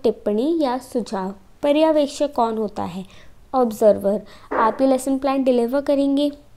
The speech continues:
तो obviously आपको ऑब्जर्व करेंगी आपकी ऑब्जर्वर, तो वो अपनी ऑब्जर्वेशन के बेसिस पे आपको जो रिमार्क देंगी, तो ये वो रिमार्क वाला कॉलम है जहाँ पे वो आपको रिमार्क देंगी और साइन करेंगी।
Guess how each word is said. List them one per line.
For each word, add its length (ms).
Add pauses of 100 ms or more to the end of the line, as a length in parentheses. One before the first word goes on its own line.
(100)
तो 180
obviously 600
आपको 340
ऑब्जर्व 420
करेंगी 540
आपकी 400
ऑब्जर्वर, 640 (420)
तो 80
वो 340
अपनी 340 (100)
ऑब्जर्वेशन 760
के 140
बेसिस 440
पे 240
आपको 400
जो 160
रिमार्क 580
देंगी, 440 (300)
तो 80
ये 200
वो 140
रिमार्क 580
वाला 200
कॉलम 460
है 200
जहाँ 380
पे 80
वो 140
आपको 360
रिमार्क 520
देंगी 380 (360)
और 120
साइन 500
करेंगी। 640